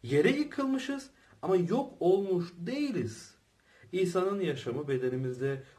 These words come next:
açıkça görülsün diye İsa'nın ölümünü her an bedenimizde taşıyoruz. Haleluya. Biz Rabbimiz İsa Mesih'in acılarını yaşıyoruz.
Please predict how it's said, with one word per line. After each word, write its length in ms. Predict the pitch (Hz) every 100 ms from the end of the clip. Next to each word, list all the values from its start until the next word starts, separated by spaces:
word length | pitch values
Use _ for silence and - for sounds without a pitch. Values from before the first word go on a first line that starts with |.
| -
açıkça 440 | 127 - 226 -
görülsün 600 | 135 120 117 110 175 170
diye 420 | 127 135 180 214 208 - _
İsa'nın 640 | 131 151 135 139 135 131 -
ölümünü 2000 | 151 151 139 151 202 208 - - _ _ _ _ _ _ _ - 135 170 196 196 - -
her 300 | 196 254 -
an 400 | 139 127 127 123
bedenimizde 560 | 120 123 117 110 107
taşıyoruz. 580 | 107 113 - 156 120 90 - _
Haleluya. 560 | 135 165 214 202 -
Biz 320 | 175 233 226 - - - _ 113
Rabbimiz 500 | 131 180 220 226 -
İsa 360 | 147 143 - 208
Mesih'in 540 | 202 170 180 180 175 - - _
acılarını 680 | 131 131 151 156 147 170 165 - - -
yaşıyoruz. 640 | 151 170 277 302 240 170